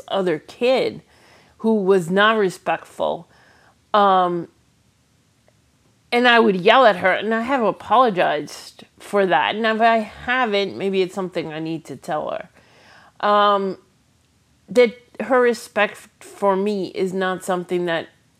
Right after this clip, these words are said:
is just something that should be given.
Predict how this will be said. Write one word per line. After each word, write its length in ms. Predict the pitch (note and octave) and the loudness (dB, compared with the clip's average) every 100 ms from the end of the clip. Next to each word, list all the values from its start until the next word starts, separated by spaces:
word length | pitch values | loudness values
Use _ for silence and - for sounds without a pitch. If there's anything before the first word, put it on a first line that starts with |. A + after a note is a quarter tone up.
| _ _ _ _ _ _ _ | _ _ _ _ _ _ _
is 220 | A3 G3+ - | -6 -4 0
just 280 | G#3+ F#3 | 0 0
something 580 | - - G#3 F3+ - F3 | -6 -4 0 0 -2 -4
that 140 | E3+ E3+ | -4 -4
should 200 | F#3 E3 | -6 -6
be 80 | |
given. 500 | D#3 F3+ D#3 - C#3+ | -6 -4 -4 -8 -16